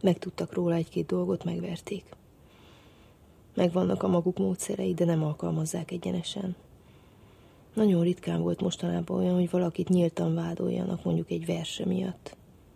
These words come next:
Hátulról jönnek. Két-három ilyen kihallgatás, aztán egy éjszaka kap egy istenes verést, nem tőlük, hanem valami huligánoktól. Egy dolog biztos.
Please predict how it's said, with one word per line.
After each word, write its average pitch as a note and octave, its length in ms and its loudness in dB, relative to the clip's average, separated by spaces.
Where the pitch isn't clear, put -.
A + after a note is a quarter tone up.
Hátulról F#3+ 600 -2
jönnek. F#3+ 560 -4
Két-három F#3+ 580 4
ilyen E3+ 200 4
kihallgatás, G3 920 0
aztán F#3 340 0
egy F#3 180 2
éjszaka E3+ 400 2
kap F3 200 -2
egy E3+ 140 -2
istenes F3+ 480 -2
verést, F#3 440 -4
nem G3+ 160 4
tőlük, F#3 360 0
hanem G#3+ 240 -2
valami G#3 240 2
huligánoktól. F3+ 920 -2
Egy F#3+ 180 0
dolog F#3+ 280 4
biztos. - 640 -2